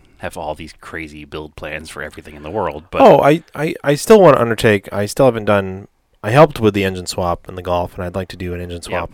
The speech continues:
Speaker 2: on a vehicle that
Speaker 1: And that
Speaker 2: I
Speaker 1: was a,
Speaker 2: own.
Speaker 1: that was a simple engine swap comparatively to some. Like,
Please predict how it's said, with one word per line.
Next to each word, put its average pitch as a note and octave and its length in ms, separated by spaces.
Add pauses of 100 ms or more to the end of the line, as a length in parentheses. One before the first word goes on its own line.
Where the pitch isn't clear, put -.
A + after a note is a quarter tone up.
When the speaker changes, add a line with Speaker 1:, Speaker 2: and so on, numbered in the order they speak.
Speaker 2:
on F2+ 120
a F2 60
vehicle E2+ 320
that - 120
Speaker 1:
And B2 60
that D#3+ 80
Speaker 2:
I F#3 40
Speaker 1:
was E3+ 80
a, - 80
Speaker 2:
own. F#2+ 60
Speaker 1:
that C#3+ 140
was D#3 160
a G2+ 60
simple A2+ 400
engine E2+ 240
swap D#2 320 (180)
comparatively E2 480
to D2 60
some. C#2+ 260
Like, D2 260